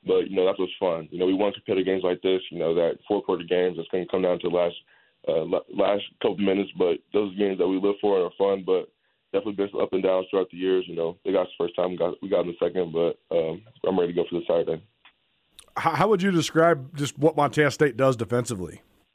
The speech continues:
Speaker 1: Um, I would say, you know, they're just a physical team. Uh, we know they're a physical team. They know we're a physical team. Uh, they got a good, uh, D line up front. You know, with a solid back end. Um, we know what they have. We, we watched them on film, you know, watched them play Utah Tech,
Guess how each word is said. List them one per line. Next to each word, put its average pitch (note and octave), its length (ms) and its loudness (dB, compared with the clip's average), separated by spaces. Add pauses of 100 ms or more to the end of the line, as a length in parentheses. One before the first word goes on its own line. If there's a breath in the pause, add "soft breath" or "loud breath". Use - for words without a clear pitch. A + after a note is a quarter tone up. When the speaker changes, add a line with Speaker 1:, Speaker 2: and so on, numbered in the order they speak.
(1500)
Speaker 1:
Um, G2+ 200 0 (120)
I C3 100 2
would C#3 160 0
say, A2 300 0
you A2 60 -10
know, G2+ 120 2
they're G2+ 140 2
just G2 200 -8 (120)
a - 120 -6
physical G2 360 -2
team. E2+ 260 0 (220)
Uh, E2 220 4
we F#2+ 160 0
know F#2+ 300 2 (160)
they're G2 120 -4
a - 20 -20
physical F2+ 240 -4
team. F#2 260 0
They F#2 100 2
know F2 260 2
we're F#2 100 2
a F#2 80 -4
physical F2+ 260 -4
team. F#2 280 0 (520 soft breath)
Uh, E2+ 280 2
they F#2 100 0
got F#2+ 160 0
a F2 60 -4
good, F#2+ 320 0 (200)
uh, E2+ 220 2
D F2 120 -4
line F#2 200 2
up F2+ 180 0
front. F#2+ 280 2 (100)
You D#2+ 80 -16
know, E2+ 100 -2
with E2 300 -2 (100)
a - 80 -14
solid F#2 220 2
back F2 280 2
end. F2+ 220 -2 (180)
Um, D#2 280 0 (340 soft breath)
we A#2+ 80 2
know A2+ 120 4
what A2+ 140 2
they A2+ 120 2
have. G#2+ 380 -2
We, F#2+ 140 -14
we F#2+ 80 -8
watched G2 260 -2
them G2 100 -6
on F#2+ 160 -4
film, G2+ 340 -4
you - 80 -8
know, E2+ 100 2
watched F2 280 -2
them F2 80 -2
play E2+ 100 -6
Utah E2+ 180 0
Tech, F2 240 0